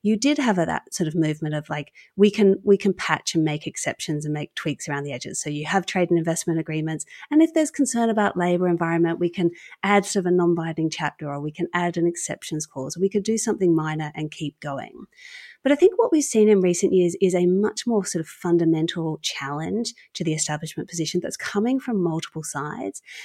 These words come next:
And so I think in this next era, we're really trying to work out kind of, uh,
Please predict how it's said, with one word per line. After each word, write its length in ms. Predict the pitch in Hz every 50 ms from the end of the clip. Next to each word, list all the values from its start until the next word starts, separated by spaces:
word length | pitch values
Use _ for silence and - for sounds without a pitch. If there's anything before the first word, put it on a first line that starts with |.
| - -
And 80 | 240
so 80 | - 240
I 100 | 240 247
think 200 | - 311 330 -
in 80 | 381
this 180 | - 254 - -
next 280 | 202 180 - - - 196
era, 200 | 185 185 175 170
we're 160 | 175 180 175
really 360 | 170 180 190 208 226 254 269
trying 220 | 262 - 247 233
to 60 | 214 180
work 280 | 175 165 165 165 -
out 180 | 175 165 165 -
kind 160 | - 175 170
of, 80 | 160 - - - - - - _ _ _ -
uh, 60 | -